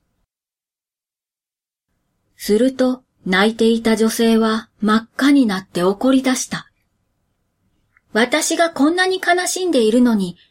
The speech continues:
イボとアザのあるモンスター呼ばわりするなんてどういうこと？本当に冷たいわね。もういい。私帰る。」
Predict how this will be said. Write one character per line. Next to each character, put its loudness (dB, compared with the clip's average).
イ 2
ボ 2
と -4
ア 2
ザ 2
の 2
あ -2
る 0
モ 2
ン 2
ス -14
タ -2
ー 0
呼 2
ば 2
わ 2
り -4
す -4
る 2
な 2
ん -6
て -8
ど 0
う 2
い 2
う 0
こ -10
と？ -2
本 -2
当 -2
に -2
冷 0
た 0
い 2
わ -4
ね。 -2
も 2
う -2
い 2
い。 -18
私 -2
帰 0
る。」 -2